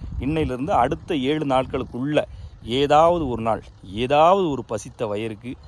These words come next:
உணவிடுங்க. ஓகேவா? இதுதான் இந்த வாரத்துக்கான டாஸ்க். கண்டி-, இந்த வாரம் எப்படியாவது நான் வந்து தொடர்ந்து வீடியோஸ் வந்து,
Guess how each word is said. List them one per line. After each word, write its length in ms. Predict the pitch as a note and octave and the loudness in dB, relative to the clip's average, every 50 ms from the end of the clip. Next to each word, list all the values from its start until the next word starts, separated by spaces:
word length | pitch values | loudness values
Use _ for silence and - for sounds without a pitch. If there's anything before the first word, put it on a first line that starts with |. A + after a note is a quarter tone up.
| - - - _ _ - - - - - - - - A#2+ A#2 | -20 -20 -20 _ _ -20 -20 -20 -20 -20 -20 -18 -16 -10 -4
உணவிடுங்க. 440 | A#2 C3+ C#3 B2+ A#2 G2+ F#2+ F2+ D#2 - - - - - - - - - - - - - | 0 0 0 0 0 -4 -6 -10 -12 -16 -20 -20 -20 -20 -20 -20 -20 -20 -20 -20 -20 -16
ஓகேவா? 240 | - G2 B2+ C#3+ E3 E3 - - - - - - - - - - - | -14 -8 -2 -2 -2 -2 -4 -20 -20 -20 -20 -20 -20 -20 -20 -14 -10
இதுதான் 360 | B2+ C#3 C#3 D#3 F3+ G#3 G#3 - | -8 -4 0 0 0 0 -2 -10
இந்த 220 | - B2 C#3+ D#3 D3 | -10 -4 0 2 4
வாரத்துக்கான 460 | C#3 C3+ C3+ C3+ C3 C3 B2+ B2+ A#2+ A2+ | 4 4 2 0 -2 -4 -4 -4 -4 -2
டாஸ்க். 300 | B2 C#3 F3 - - - - - - - - - - - - - - - - - - - - - - | 0 0 0 0 -4 -18 -20 -20 -20 -20 -20 -20 -20 -20 -20 -20 -20 -20 -20 -20 -20 -20 -18 -2 0
கண்டி-, 240 | E3+ F3 D#3+ F3+ | 0 2 2 0
இந்த 160 | D3+ D#3+ D#3+ E3 | -4 0 2 4
வாரம் 180 | E3 F3 F3+ E3 | 4 4 4 2
எப்படியாவது 380 | D#3 D3 D#3 F3 F3+ F3+ E3+ E3 | -2 0 2 2 2 4 4 2
நான் 80 | E3 | 2
வந்து 540 | E3 D#3+ D#3+ F3+ F3+ D#3+ C#3+ B2+ B2 A#2 A2 | 2 0 0 -2 -2 0 0 0 -2 -2 -4
தொடர்ந்து 340 | - C3 D3 E3 F3+ F3 E3 D#3 | -2 0 0 0 0 -2 -2 -2
வீடியோஸ் 340 | D3+ E3 D#3 E3 D#3+ C#3+ | -2 -2 -2 -2 -2 -2
வந்து, 300 | D3 C#3 C#3+ D#3 G#3+ A#3 | -4 -6 -6 -4 -6 -8